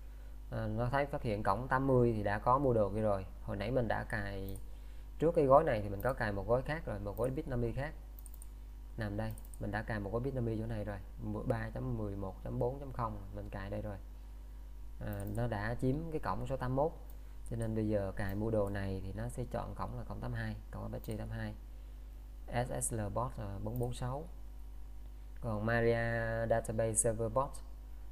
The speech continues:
ờ, mua đồ nguyên gốc của nó, mua đồ, à, bản hồi nãy mới cài xong á, đó là nó cổng, à, ba ba không sáu. Còn Bitnami, à, mình đã cài thì nó chiếm cổng ba ba không bảy.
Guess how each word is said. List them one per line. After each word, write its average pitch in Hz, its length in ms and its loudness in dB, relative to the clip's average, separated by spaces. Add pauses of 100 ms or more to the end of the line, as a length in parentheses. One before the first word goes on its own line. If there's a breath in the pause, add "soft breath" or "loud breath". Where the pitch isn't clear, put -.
(120)
ờ, 113 120 0
mua 117 180 6
đồ 104 480 8
nguyên 117 180 2
gốc 143 200 6
của 131 80 0
nó, 143 300 -2
mua 117 160 0
đồ, 101 340 0
à, 101 240 -4 (460)
bản 107 180 0
hồi 127 80 -2
nãy 110 100 0
mới 139 180 4
cài 113 140 2
xong 120 220 0
á, 139 60 -6 (100)
đó 123 120 0
là 113 140 -4
nó 117 100 -4
cổng, 123 340 -4
à, 123 120 -2
ba 117 140 2
ba 110 140 0
không 110 140 -4
sáu. 131 300 -2 (600 loud breath)
Còn 110 180 2
Bitnami, 120 600 6
à, 113 120 2
mình 107 160 0
đã 113 200 4
cài 104 320 0
thì 98 100 -2
nó 113 220 -2
chiếm 147 200 -2
cổng 123 240 -2
ba 120 100 4
ba 110 140 0
không 110 160 0
bảy. 110 240 -4